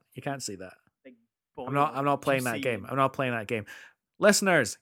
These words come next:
Speaker 1: get yourself onto the Apple Podcasts app. Find us on there. Give us a cheeky little five-star rating.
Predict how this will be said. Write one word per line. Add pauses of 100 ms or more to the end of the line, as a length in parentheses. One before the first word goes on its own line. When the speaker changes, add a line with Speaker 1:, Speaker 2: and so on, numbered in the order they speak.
Speaker 1:
get
yourself
onto
the
Apple
Podcasts
app. (120)
Find
us
on
there.
Give
us
a
cheeky
little
five-star
rating.